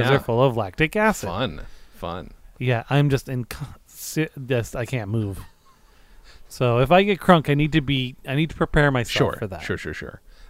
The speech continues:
Speaker 1: That's fair. Uh, I mean, you know, it's always good to prepare anyway, Dan. Uh, I need to apologize. So, uh, there's an episode that was gonna come out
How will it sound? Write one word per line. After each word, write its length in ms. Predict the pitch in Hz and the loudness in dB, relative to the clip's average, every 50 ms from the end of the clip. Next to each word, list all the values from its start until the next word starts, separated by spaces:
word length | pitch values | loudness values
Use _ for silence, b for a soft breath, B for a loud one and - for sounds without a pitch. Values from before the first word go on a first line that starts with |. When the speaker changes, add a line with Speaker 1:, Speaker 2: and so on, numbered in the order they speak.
| b | b
Speaker 1:
That's 200 | - 107 107 - | -4 -4 -4 -4
fair. 360 | - - 78 71 62 55 - - - - - - - - - | -6 -6 -6 -6 -6 -8 -12 -16 -16 -16 -18 -18 -16 -8 -4
Uh, 200 | 123 113 104 - | -2 -2 0 0
I 60 | 135 | 0
mean, 320 | 160 156 151 151 147 131 - - | 0 0 0 -2 -4 -6 -8 -6
you 120 | - 180 131 | -4 0 0
know, 220 | 104 95 95 - - | 0 0 -2 -2 -4
it's 140 | 156 - 175 | -6 -4 -2
always 200 | 143 117 104 - | -2 -2 -2 -4
good 140 | - - | -8 -12
to 60 | - - | -12 -12
prepare 440 | - - - - - - - - - | -14 -16 -16 -14 -14 -14 -14 -14 -16
anyway, 320 | - 53 53 - 120 - | -16 -16 -16 -16 -16 -16
Dan. 320 | - - - 76 104 139 151 - - - - b b b b b b b b b b - - | -16 -16 -14 -12 -12 -12 -14 -14 -18 -20 -20 b b b b b b b b b b -6 -2
Uh, 220 | 117 117 117 113 | 0 0 2 2
I 100 | - 143 | 2 2
need 140 | 160 175 175 | 4 4 6
to 80 | 160 151 | 6 4
apologize. 680 | 131 127 - 147 135 143 147 139 120 117 110 110 107 - | 4 4 4 6 6 6 6 4 4 2 2 2 0 0
So, 320 | - 123 107 104 104 101 - | 0 0 2 2 0 -2 -4
uh, 360 | - 98 98 92 90 92 90 B B B B B B B B | -4 -6 -4 -4 -4 -4 -6 B B B B B B B B
there's 180 | 139 151 151 | 4 4 4
an 100 | 151 156 | 4 4
episode 440 | 170 185 180 196 185 - 170 156 151 | 4 4 4 2 2 4 4 4 4
that 80 | 135 127 | 4 0
was 100 | 131 127 | -2 0
gonna 180 | 127 135 127 | 0 -2 -2
come 240 | 123 - 143 131 127 | -2 -2 -2 0 0
out 280 | 120 117 113 113 - | 2 2 2 0 -2